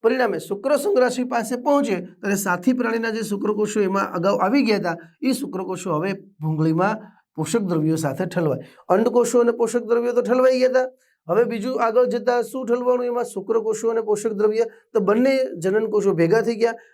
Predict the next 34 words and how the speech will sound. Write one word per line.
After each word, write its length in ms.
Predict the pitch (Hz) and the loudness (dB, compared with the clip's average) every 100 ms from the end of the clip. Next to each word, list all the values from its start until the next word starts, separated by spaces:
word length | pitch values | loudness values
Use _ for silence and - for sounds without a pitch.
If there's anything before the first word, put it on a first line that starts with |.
| - | -8
અને 140 | 175 | -4
એ 140 | 226 | -2
બંને 300 | 262 240 233 | 2 2 2
ભેગા 300 | 214 208 220 | 4 4 4
થઈ 180 | 214 254 | 0 0
ગયા 160 | 220 175 175 - _ | 2 0 -2 -16 _
તો 60 | 208 | -12
છેવટે 380 | 202 240 247 220 | -2 -2 0 -4
એ 320 | 208 - 202 | -4 -4 -4
જ્યારે 220 | 196 202 | 0 -2
મુખ 420 | 190 185 254 - | 0 0 -2 -2
પાસેથી 320 | - 202 202 | -4 -4 -2
ભૂંગળી 300 | 190 175 185 | -4 -2 -2
બહાર 360 | 190 208 233 269 | 0 2 4 4
નીકળે 280 | 220 196 180 | 2 2 0
એટલે 400 | 165 - - 185 | 0 -8 -6 -2
એના 100 | 185 | -2
બે 280 | 170 220 226 | 2 2 2
છેડા 260 | - 202 | -2 -2
બંધ 300 | 202 269 254 | 2 2 2
થઈ 120 | 208 | 0
જાય. 160 | 190 170 | 0 -2
એટલે 440 | 165 - _ 160 160 - | -4 -14 _ -8 -6 -2
અંડઘરનું 720 | 220 247 220 175 196 190 175 | 2 2 2 0 -2 -2 0
નિર્માણ 440 | 165 165 170 151 | 2 2 0 -2
થાય. 220 | 143 123 - _ _ | -6 -8 -12 _ _
અંડઘરની 540 | 185 240 247 214 233 233 | 0 2 4 2 0 -2
અંદર 300 | 220 226 214 | -4 -4 -6
જ 60 | |
શરૂઆતમાં 680 | - - 180 202 247 247 240 | -8 -6 0 2 2 2 0
તો 60 | 233 | 2
બંને 320 | 214 254 269 | 2 2 2
જનનકોષો 580 | 254 277 262 247 214 202 | 2 0 -2 -2 0 -2
છે, 160 | 185 | -2